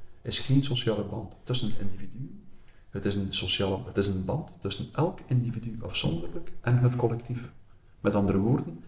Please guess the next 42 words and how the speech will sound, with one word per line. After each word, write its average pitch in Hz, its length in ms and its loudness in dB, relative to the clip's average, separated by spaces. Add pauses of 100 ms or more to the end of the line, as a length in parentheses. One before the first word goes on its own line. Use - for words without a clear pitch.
(100)
in 104 120 0
de 98 100 4
massa 156 340 4 (640)
wordt 107 240 0
elk 175 280 -2
individu 139 640 0
verondersteld 104 720 2 (200)
om 98 180 0
bereid 120 320 2
te 117 100 2
zijn 98 300 -4 (720)
van 104 220 -2
zichzelf 123 480 -2
volledig 135 560 0
op - 180 -6
te - 80 -4
offeren, 151 380 -6
om 117 160 -2
zichzelf 113 380 0
volledig 143 380 -4
op 135 180 -4
te 151 80 0
offeren 151 360 -4 (220)
ten 104 220 0
voordele 143 460 4
van 127 120 4
het 123 100 4
collectief. 107 520 -2 (120)
Denk 107 200 4
aan 104 140 4
Hitler. 131 360 2 (640)
"Ik - 300 -4
verwacht 104 500 0
van - 180 -4
elke 151 320 2
Duitser," 135 400 0
zei 139 240 -4
hij, 143 180 -6
"dat 107 140 -4
hij 98 100 -2
zichzelf 135 540 -2
volledig 127 400 0